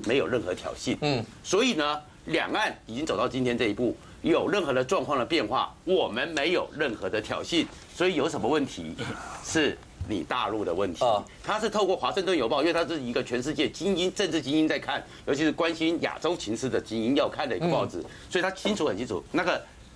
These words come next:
Speaker 1: 责任不在台湾，然后后面呢，其实他有警告，其实他是有非常善意，或者是其实也是告诉习近平你的软弱。他一开始讲到习近平的时候，称赞他很重要，但是他讲了反腐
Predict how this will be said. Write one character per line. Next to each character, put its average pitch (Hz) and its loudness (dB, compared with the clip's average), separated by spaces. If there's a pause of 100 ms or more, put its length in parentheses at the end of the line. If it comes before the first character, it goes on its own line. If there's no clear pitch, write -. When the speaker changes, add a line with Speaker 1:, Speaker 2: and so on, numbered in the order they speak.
Speaker 1:
责 147 0
任 220 2 (560)
不 101 -2
在 127 0
台 92 -4
湾， 101 0 (340)
然 143 2
后 190 2
后 226 0
面 208 2
呢， 147 2
其 143 -6
实 139 -4
他 151 0
有 160 2
警 165 -8
告， 160 2 (120)
其 170 -2
实 175 0
他 196 2
是 196 2
有 120 2
非 202 0
常 143 -2
善 151 0
意， 156 -2 (220)
或 156 2
者 101 2
是 127 -2
其 113 -4
实 117 -2
也 80 -2
是 113 -4
告 98 2
诉 101 -4
习 95 -10
近 120 -2
平 90 -4
你 85 -4
的 92 0
软 98 2
弱。 117 2 (300)
他 196 0
一 240 2
开 233 2
始 170 -4
讲 147 -2
到 180 2
习 143 -8
近 180 0
平 151 4
的 139 2
时 160 2
候， 139 2 (200)
称 185 0
赞 185 0
他 175 0
很 143 -2
重 170 2
要， 156 2
但 170 0
是 156 -2
他 170 2
讲 95 -2
了 92 0 (360)
反 151 0
腐 127 -6